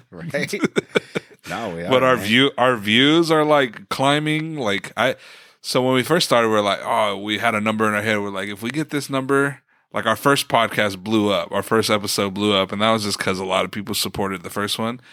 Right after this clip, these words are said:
Speaker 2: Then our second one came out, and it got close to the first one. And I was like, "Dang, that's cool." That third one came out, it kinda went down a little bit, and now we're, like, climbing back to what our first numbers were. So it's like, like, we're already
Speaker 1: Dope.
Speaker 2: back to where our fir-, past our first numbers. So it's like,
Speaker 1: Hell yeah. I didn't
Speaker 2: yeah,
Speaker 1: know
Speaker 2: we're,
Speaker 1: that.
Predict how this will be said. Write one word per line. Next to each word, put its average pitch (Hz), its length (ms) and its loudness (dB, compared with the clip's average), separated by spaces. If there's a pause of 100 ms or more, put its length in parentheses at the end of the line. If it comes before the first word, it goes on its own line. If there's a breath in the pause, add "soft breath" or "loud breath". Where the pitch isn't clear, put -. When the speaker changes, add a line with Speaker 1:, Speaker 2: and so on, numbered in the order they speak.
(300 loud breath)
Speaker 2:
Then 127 160 0
our 104 140 2
second 170 260 2
one 135 140 2
came 123 200 0
out, 120 220 4
and 110 100 2
it 117 100 2
got 120 180 2
close 123 300 0
to 127 60 -4
the 110 120 -4
first 175 280 0
one. 117 120 -2
And 110 80 -2
I 104 60 2
was 101 100 -4
like, 98 240 -4
"Dang, 123 420 -4 (400 soft breath)
that's 147 160 -4
cool." 120 420 0 (320 soft breath)
That 101 200 -4
third 151 180 2
one 131 140 -2
came 127 220 0
out, 123 300 2
it 101 60 -4
kinda 113 260 0
went 107 200 -2
down 110 220 2
a 110 40 -4
little 113 180 -2
bit, 123 320 -4 (300 soft breath)
and 104 140 -8
now 120 160 4
we're, 120 100 4
like, 101 240 0
climbing 120 400 0
back 107 280 -2
to 123 140 -6
what 113 140 -2
our 107 100 -2
first 127 280 -6
numbers 95 400 -8
were. 95 200 -10
So 98 220 -10
it's 92 120 -16
like, 90 260 -12 (240)
like, 101 180 -2
we're 120 160 4
already 131 180 6
Speaker 1:
Dope. 95 100 -8
Speaker 2:
back 135 240 2
to - 120 -8
where 101 140 -2
our 98 60 -2
fir-, 101 160 -8
past - 400 -4
our 98 100 0
first 101 260 -8
numbers. 98 280 -8
So 98 140 -6
it's 95 160 -12
like, 92 140 -8
Speaker 1:
Hell 110 180 -10
yeah. 120 300 -6 (180)
I 95 100 -2
didn't 101 160 4
Speaker 2:
yeah, 101 60 2
Speaker 1:
know 95 60 0
Speaker 2:
we're, 95 120 2
Speaker 1:
that. 82 280 -4